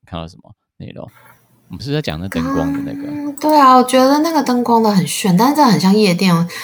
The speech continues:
Speaker 2: 会出现的厕所。
Speaker 1: 嗯，它是怎样做？它就是一个灯，那个，一个看起来很普通的厕所，就是像台湾的各种博物馆的厕所，它把那个灯光，其实台湾的是说白光。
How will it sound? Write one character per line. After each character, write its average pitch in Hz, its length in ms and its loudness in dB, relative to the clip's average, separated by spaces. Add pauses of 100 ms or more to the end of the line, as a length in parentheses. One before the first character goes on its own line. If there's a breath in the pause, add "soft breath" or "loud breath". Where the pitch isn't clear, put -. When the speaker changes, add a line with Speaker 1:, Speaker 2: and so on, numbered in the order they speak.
(160 loud breath)
Speaker 2:
会 214 120 -4
出 180 220 -4
现 175 280 2
的 113 360 -4
厕 143 240 0
所。 - 320 -6 (500 loud breath)
Speaker 1:
嗯， 110 180 -6
它 123 160 -6
是 180 100 -4
怎 107 120 -6
样 95 140 -4
做？ 101 180 -2
它 123 140 -6
就 135 120 -8
是 135 100 -8
一 - 80 -12
个 127 120 -6
灯， 104 300 -8 (120)
那 131 120 -6
个， 107 120 -4 (220)
一 139 80 -8
个 113 160 -6
看 123 180 -6
起 107 60 -8
来 92 80 -4
很 90 80 -8
普 82 180 -10
通 95 100 -6
的 92 60 -6
厕 98 180 -10
所， 80 80 -8
就 101 120 -8
是 98 160 -12
像 98 200 -8
台 82 160 -12
湾 85 120 -8
的 82 160 -12
各 95 140 -12
种 80 200 -12
博 80 120 -10
物 87 80 -10
馆 87 180 -12
的 - 80 -20 (180)
厕 - 200 -16
所， - 200 -18 (280 soft breath)
它 139 180 -8
把 85 220 -8 (160)
那 113 80 -12
个 101 120 -10
灯 95 200 -8
光， 92 180 -8
其 - 100 -18
实 90 360 -8 (200)
台 110 120 -8
湾 139 100 0
的 139 60 -4
是 131 180 -4
说 123 120 -2
白 82 260 -8
光。 87 360 -6